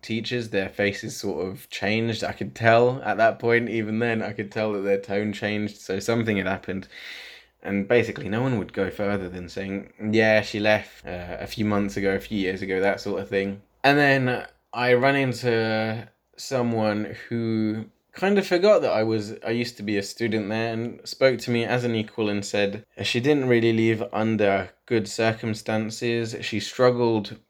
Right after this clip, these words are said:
with alcohol abuse, and as a result, the school had to let her go for the, for her own sake and the sake of the kids that she was teaching, because sometimes she would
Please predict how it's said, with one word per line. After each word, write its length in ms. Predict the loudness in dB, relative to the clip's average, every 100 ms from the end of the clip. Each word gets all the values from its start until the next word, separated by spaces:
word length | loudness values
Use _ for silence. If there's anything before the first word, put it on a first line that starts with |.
| -10
with 720 | -2 2 4 4 0 -6 -20 _ -4
alcohol 420 | 0 2 0 -2 -2
abuse, 600 | 0 0 0 -4 -16 -18 -12
and 520 | -8 -6 -6 -8 -6 -2
as 180 | -2
a 60 | 0
result, 360 | -2 0 -2 -2
the 60 |
school 480 | -8 -12 -8 -4 -2
had 300 | -4 -6 -6
to 340 | -4 -4 -6 -6
let 240 | -2 -2
her 100 | -2
go 400 | -4 0 2 0
for 140 | -4 -4
the, 260 | -4 -4 -8
for 100 | -6
her 240 | -2 0
own 180 | 0 0
sake 280 | -2 -2 -2
and 160 | -4 -6
the 60 |
sake 260 | -6 -8 -8
of 100 | -10
the 80 | -8
kids 300 | -6 -4 -4
that 160 | -6
she 100 | -4
was 140 | -6 -6
teaching, 480 | -6 -6 -4 -2
because 280 | -2 -2 -2
sometimes 540 | 2 2 2 0 -2 -6 _
she 180 | -8 0
would 240 | 2 0